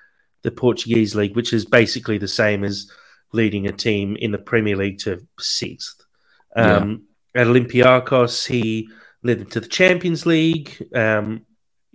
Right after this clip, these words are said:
Speaker 1: you know, won, won a title as well. Like, he, he's won titles. The, the problem is he got a bit of a bad rep of not being able to do it in the Premier League because he was with Hull,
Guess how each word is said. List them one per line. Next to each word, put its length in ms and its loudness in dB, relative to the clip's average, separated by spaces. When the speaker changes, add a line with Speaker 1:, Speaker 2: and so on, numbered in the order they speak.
Speaker 1:
you 180 -2
know, 140 2
won, 460 2
won 160 4
a 40 2
title 540 2
as 180 0
well. 420 4
Like, 240 6
he, 240 -4
he's 180 0
won 220 2
titles. 580 2
The, 140 4
the 120 -2
problem 360 0
is 120 2
he 80 -4
got 160 2
a 40 2
bit 120 2
of 60 0
a 100 -2
bad 320 2
rep 280 0
of 160 0
not 200 0
being 160 0
able 140 2
to 60 -2
do 140 2
it 60 2
in 60 -6
the 60 -4
Premier 360 0
League 200 -2
because 240 -8
he 140 -6
was 200 -4
with 280 -8
Hull, 600 2